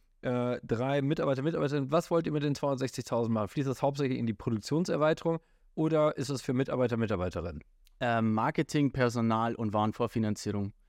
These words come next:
Speaker 2: Wobei wir für die Warenvorfinanzierung schon, ähm, auch mit zwei Banken im Gespräch sind, eine Kreditzusage schon haben für einen größeren Kontokorrentkredit,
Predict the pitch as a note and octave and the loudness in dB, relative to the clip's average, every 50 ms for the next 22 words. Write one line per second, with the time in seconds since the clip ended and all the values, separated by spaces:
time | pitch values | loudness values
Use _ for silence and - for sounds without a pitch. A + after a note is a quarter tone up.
0 | _ _ _ _ - - - A2+ A#2+ B2 B2 A2+ - B2 B2 A#2+ A2+ A2+ A#2 B2+ | _ _ _ _ -8 -2 2 2 4 4 2 0 0 0 0 2 2 2 2 2
1 | A#2+ - C#3 C#3+ C3+ - C3+ C3+ C3 B2 - C3+ C3 C3 B2+ A#2+ - B2 A#2+ A#2+ | 0 0 -2 -2 0 0 0 0 0 0 0 0 0 0 0 0 0 0 2 2
2 | A#2 F#2 A#2 A#2 A2+ A2+ A2+ A2+ G#2+ - G2+ G#2 A2+ A2+ - - - A#2 A2 - | 2 2 2 2 2 2 0 0 0 -2 -2 -2 -4 -6 -4 0 0 0 2 2
3 | C#3 D3+ C3+ C#3+ C#3 C#3 C3+ A#2+ - - B2 B2+ C3 B2+ - - C3 B2 - - | 0 0 2 0 2 2 0 0 -2 0 0 0 0 0 -2 -2 -2 -2 0 0
4 | A#2+ A#2+ A2+ - A2 A2 B2 E3+ D#3 - - C3+ C3 B2+ B2 A#2+ - B2 A#2+ A#2 | 0 -2 -2 -2 -4 -4 -2 -4 -4 -4 -2 0 2 2 2 2 0 0 0 2
5 | A#2+ A#2 A#2+ A2 - A2+ A2+ A2 A2 A2+ A#2 A2 A#2+ A2+ A2+ G#2 - B2 A2+ - | 2 2 2 2 2 2 2 2 2 0 0 0 0 0 0 0 0 0 0 0
6 | A2+ - A#2 A#2 C3+ D3+ - - C#3 B2+ C3 C3+ - - | 0 0 2 2 2 2 2 2 2 2 2 0 -2 -4